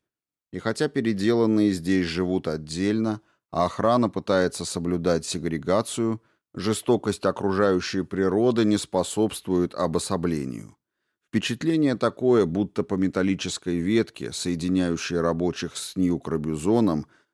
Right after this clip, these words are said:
как по проводу текут городские предрассудки. Поездные переделанные разглядывают местных переделанных.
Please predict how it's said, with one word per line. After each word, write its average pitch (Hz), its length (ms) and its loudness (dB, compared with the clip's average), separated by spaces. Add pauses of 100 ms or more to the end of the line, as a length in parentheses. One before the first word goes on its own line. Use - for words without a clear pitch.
(100)
как 107 220 0
по 110 120 2
проводу 120 600 4
текут 101 460 -2
городские 92 640 0
предрассудки. 85 960 -6 (720)
Поездные 127 580 4
переделанные 127 840 4
разглядывают 104 880 4
местных 90 480 0
переделанных. 76 880 -8